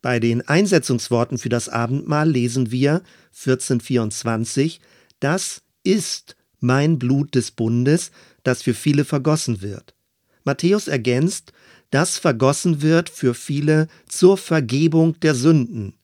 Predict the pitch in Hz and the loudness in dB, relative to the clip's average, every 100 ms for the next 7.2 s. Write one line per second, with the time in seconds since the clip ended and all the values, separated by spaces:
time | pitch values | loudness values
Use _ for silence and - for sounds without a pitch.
0 | _ _ _ _ - _ 139 123 139 123 | _ _ _ _ -20 _ 0 4 2 4
1 | 151 - - 147 160 185 190 - _ _ | 0 0 2 2 2 2 -2 -4 _ _
2 | _ 143 123 117 107 - 170 247 185 104 | _ -2 2 2 0 -2 2 4 2 0
3 | - _ _ - 151 - 127 123 127 120 | -12 _ _ 0 2 4 4 4 4 4
4 | 110 123 127 120 - 117 117 117 113 110 | 4 4 4 2 -2 0 0 0 -2 0
5 | 123 113 - _ _ - 120 - 123 113 | 0 -2 -6 _ _ -4 -4 -2 -2 -2
6 | 117 120 - 135 135 131 - 101 98 92 | -2 -4 -2 0 2 0 -2 -6 -8 -12
7 | 95 | -16